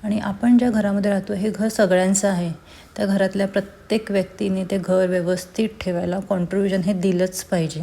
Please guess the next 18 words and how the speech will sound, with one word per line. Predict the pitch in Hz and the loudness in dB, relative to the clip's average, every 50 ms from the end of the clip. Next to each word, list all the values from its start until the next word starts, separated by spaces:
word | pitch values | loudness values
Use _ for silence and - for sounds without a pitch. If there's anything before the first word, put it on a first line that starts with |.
| 165 - - - - - - - - - - - - - - | -8 -8 -12 -18 -20 -20 -20 -20 -20 -20 -20 -20 -12 -6 0
आणि | 196 214 233 220 | 4 4 4 4
हे | - - 214 226 | 2 2 0 0
सगळं | 220 - 254 226 196 196 - 220 240 | 2 2 0 0 2 0 0 0 0
करत | 233 - 202 190 196 - | 2 0 0 0 0 -2
असतानाच | 208 202 - - - 208 208 208 208 220 214 - - | -6 -6 -4 -4 -4 -2 -2 -2 -2 -2 -4 -4 -6
ह्यातून | - 190 180 202 202 202 | -6 -4 -4 -2 0 0
एक | 202 208 202 - - - | 0 -2 -4 -10 -6 -2
प्रेम | 214 202 202 208 202 | 0 0 0 0 0
व्यक्त | 190 190 185 - - - | -2 -2 -4 -4 -4 -4
होत | 220 185 185 185 - | -2 0 0 0 0
असतो | 180 160 - - - 208 | -2 -2 -2 -4 -6 -6
क्षणोक्षणी. | 208 - - - - 220 202 202 202 196 - - 196 180 175 175 170 - - - - - - - - - - - - - - - - - - - | -6 -6 -6 -2 0 2 4 4 2 2 0 0 0 0 0 -2 -4 -6 -12 -18 -20 -20 -20 -20 -20 -20 -20 -20 -20 -20 -20 -20 -20 -20 -6 -4
त्याच्यासाठी | 196 196 202 196 202 208 202 196 220 220 220 | -2 -2 -2 0 0 0 0 0 0 0 0
वर्षातला | 208 208 196 180 - - 190 190 196 202 202 | 2 0 0 0 0 -2 -2 -2 -2 -4 -4
कुठला | 196 214 202 - - 202 | -4 -4 -4 -4 -4 -2
तरी | 202 196 220 - | -2 -2 -2 0
एक | - 196 190 175 180 170 | 0 0 0 -2 -2 -2
दिवस | 202 196 185 185 190 185 - | -2 -2 -2 -2 -4 -4 -6